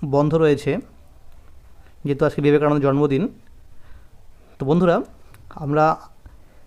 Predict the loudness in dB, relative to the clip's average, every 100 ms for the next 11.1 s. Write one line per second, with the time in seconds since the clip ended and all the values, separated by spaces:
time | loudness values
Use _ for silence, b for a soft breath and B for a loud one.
0 | -20 -2 0 2 2 2 0 -2 -8 -20
1 | -20 -4 -2 0 -2 0 0 0 -2 -2
2 | 0 0 0 0 0 0 0 0 0 0
3 | -2 0 0 0 0 -2 0 -2 -2 -6
4 | -8 -10 -20 b b b b -8 0 2
5 | 2 2 0 2 0 2 2 2 0 0
6 | 2 0 0 0 0 0 2 2 0 -2
7 | -4 -4 -2 0 2 2 0 0 -2 -4
8 | b b b b b -8 -2 0 0 0
9 | 0 2 0 -2 -12 -20 b b b b
10 | b b b -20 -20 -14 -10 -4 0 0
11 | 0